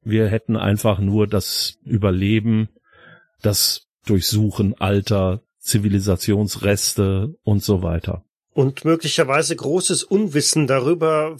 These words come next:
Speaker 2: wie es auf anderen Kontinenten aussieht, ob die überhaupt noch existieren, weil Kommunikation dürfte massiv beeinträchtigt sein. Alleine die, die Energieversorgung
Speaker 1: Ja.
Speaker 2: wird wahrscheinlich schon sehr schwach sein, weil bis sich diese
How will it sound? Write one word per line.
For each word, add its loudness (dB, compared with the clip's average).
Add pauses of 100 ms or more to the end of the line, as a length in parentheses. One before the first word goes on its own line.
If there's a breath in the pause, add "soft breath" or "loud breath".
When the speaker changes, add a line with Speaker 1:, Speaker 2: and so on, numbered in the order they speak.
Speaker 2:
wie -4
es 0
auf -4
anderen 2
Kontinenten 0
aussieht, -2
ob -2
die 2
überhaupt 0
noch 2
existieren, 0 (540 loud breath)
weil 0 (140)
Kommunikation 0
dürfte 0
massiv -2
beeinträchtigt -2
sein. 2
Alleine 0
die, -4
die -6
Energieversorgung 0
Speaker 1:
Ja. 0 (100)
Speaker 2:
wird 0
wahrscheinlich 0
schon -2
sehr 0
schwach -2
sein, 0
weil 0 (360 loud breath)
bis 0
sich -4
diese 0